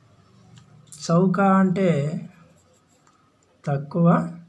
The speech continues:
ధర. చౌక అంటే తక్కువ ధర. దీనితో ఒక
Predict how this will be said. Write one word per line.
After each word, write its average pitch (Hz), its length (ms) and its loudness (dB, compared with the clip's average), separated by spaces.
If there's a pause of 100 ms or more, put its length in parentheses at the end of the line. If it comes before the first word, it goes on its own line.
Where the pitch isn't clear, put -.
(180)
ధర. 135 580 -6 (600)
చౌక 147 300 -6
అంటే 156 540 -4 (840)
తక్కువ 170 380 -2
ధర. 113 300 -4 (540)
దీనితో 214 840 0 (1200)
ఒక 160 400 0